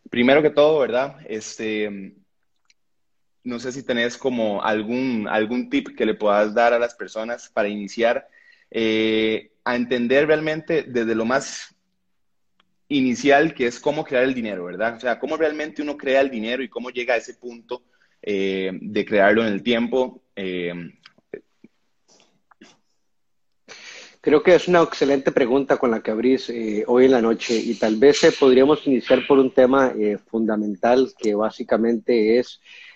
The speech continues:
Speaker 2: la creación del dinero comienza primero que nada, eh,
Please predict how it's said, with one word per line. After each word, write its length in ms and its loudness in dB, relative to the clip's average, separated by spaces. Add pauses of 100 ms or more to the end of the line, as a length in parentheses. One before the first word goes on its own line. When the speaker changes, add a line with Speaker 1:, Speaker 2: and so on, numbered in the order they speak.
(120)
Speaker 2:
la 160 2
creación 420 2
del 180 6
dinero 460 6
comienza 720 4
primero 360 4
que 120 2
nada, 420 2 (380)
eh, 500 0